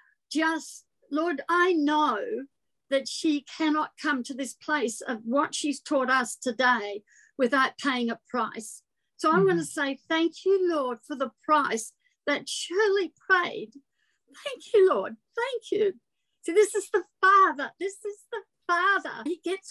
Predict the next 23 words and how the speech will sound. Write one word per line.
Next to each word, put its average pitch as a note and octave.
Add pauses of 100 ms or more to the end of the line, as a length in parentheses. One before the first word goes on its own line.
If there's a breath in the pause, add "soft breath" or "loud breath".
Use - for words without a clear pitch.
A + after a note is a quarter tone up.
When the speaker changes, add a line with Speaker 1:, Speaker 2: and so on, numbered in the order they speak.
Speaker 1:
hold F4
of D#4
the D4
prophet's F4
emotions C#4+
and D4
he D4
takes -
us C#4 (360)
anywhere. D#4
<laughs> - (200)
He F#4
just - (140)
takes - (140)
us. - (400 loud breath)
And F4
he A#4
is G4 (100)
just, E4+ (180)
he D4+ (260)
is, F#4+
like, D#4
weeping D4